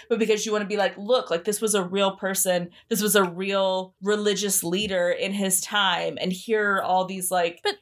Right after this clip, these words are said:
Speaker 1: here's all this compelling evidence
Speaker 2: Right.
Speaker 1: around his teachings and his, uh, ministry." So that's what they're looking for.
Speaker 2: Not really thinking about the fact that, like,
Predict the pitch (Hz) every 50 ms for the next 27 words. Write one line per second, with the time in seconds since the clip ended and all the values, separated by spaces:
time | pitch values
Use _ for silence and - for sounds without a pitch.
0 | _ - 262 262 247 247 240 233 220 208 - - 226 214 196 - 214 208 214 214
1 | 208 196 180 - - 185 196 190 190 185 175 170 160 160 165 175 - - - -
2 | - _ _ _ _ - 208 196 185 185 185 180 185 190 196 202 190 196 196 185
3 | 185 - - 208 202 185 185 - 185 180 175 175 180 180 180 - - 180 175 190
4 | 180 165 170 170 - - - - 190 175 170 175 202 240 277 269 226 190 - -
5 | - - - - - - - - - _ _ _ - - - - _ - - 247
6 | 269 285 - 339 370 359 277 254 233 214 208 202 202 180 180 202 - - - 127
7 | 110 - - - _ _ - - 311 339 330 - - 311 302 302 285 262 302 277
8 | 254 285 277 269 247 - - 220 - 254 233 196 - - 220 202 202 202 185 -
9 | - -